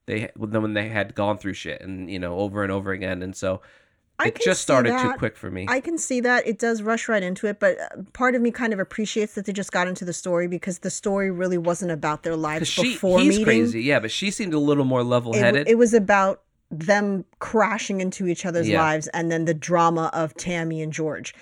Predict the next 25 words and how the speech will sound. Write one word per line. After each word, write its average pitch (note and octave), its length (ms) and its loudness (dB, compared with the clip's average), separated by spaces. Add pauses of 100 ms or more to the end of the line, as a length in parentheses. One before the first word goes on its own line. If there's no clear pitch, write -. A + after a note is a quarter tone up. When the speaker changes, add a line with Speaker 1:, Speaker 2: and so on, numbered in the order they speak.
(220)
Speaker 2:
You F#3 120 -4
know F3 80 2
what F3 120 2
I F3 60 2
mean? F3 220 -2
So, F3 360 2 (300)
but A3+ 140 2
I A#3 80 4
agree A#3 560 4
that F#3+ 280 2
I G#3 120 0
think - 480 -2 (400)
maybe A3 640 4 (120)
I F#3 160 0
could B3 300 0
have G3+ 380 0
lived F3+ 460 -2
with F3 480 0 (140)
one G#3 420 6
more A#3 240 6
episode, D3+ 720 -2
and E3 160 -4
the E3+ 60 -6
first - 500 0
episode D#3+ 680 -2